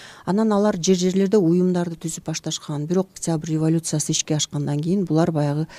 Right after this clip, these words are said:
со-, көпчүлүгү Совет бийлиги менен, э, кызматташып кетишкен, көпчүлүгү жана басмачылык кыймылга кошулуп кетишкен, айрымдар чет өлкөлөргө качышкан. Эми бул жерде жалпы Түркистан аймагындагы кыймыл да бул негизичи.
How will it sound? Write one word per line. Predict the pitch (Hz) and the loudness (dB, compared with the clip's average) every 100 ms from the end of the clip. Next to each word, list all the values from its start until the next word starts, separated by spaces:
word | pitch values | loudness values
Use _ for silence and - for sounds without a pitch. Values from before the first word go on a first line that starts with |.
| - - | -20 -2
со-, | - 175 | 2 2
көпчүлүгү | 160 170 170 175 165 | 6 4 4 0 2
Совет | 160 180 185 175 | 0 2 2 2
бийлиги | 180 170 165 | 0 2 0
менен, | 160 156 151 - | 0 0 -2 -4
э, | - 151 147 | -4 -6 -4
кызматташып | 165 165 160 180 - | -2 -2 -2 -4 -4
кетишкен, | - 160 - - 214 | -4 -6 -4 -4 -2
көпчүлүгү | 185 180 - 175 165 | 2 0 0 0 0
жана | 160 151 | 0 -2
басмачылык | 147 170 190 190 185 165 | -2 -2 -2 -2 -4 -6
кыймылга | - 190 202 196 | -4 -2 -2 -4
кошулуп | 190 190 196 190 | -6 -6 -4 -4
кетишкен, | 180 - - 175 180 - - - | -4 -4 -2 -2 -2 -6 -20 -2
айрымдар | 170 185 196 185 | 2 4 4 2
чет | 180 - 190 | 0 -2 0
өлкөлөргө | 208 208 202 196 | 0 2 2 2
качышкан. | 190 - - 180 | 0 2 2 4
Эми | 190 | 4
бул | 180 202 | 4 4
жерде | 226 220 415 - - - | 4 6 4 2 -20 2
жалпы | 220 254 - | 6 6 4
Түркистан | - 254 - - 226 208 | 2 0 0 0 2 2
аймагындагы | 202 196 190 180 165 151 143 147 - | 2 2 0 0 0 -2 -4 -8 -6
кыймыл | 170 165 147 | -2 0 0
да | 202 | -2
бул | 214 156 | -2 -4
негизичи. | 139 135 - 190 - | -4 -6 -6 -8 -6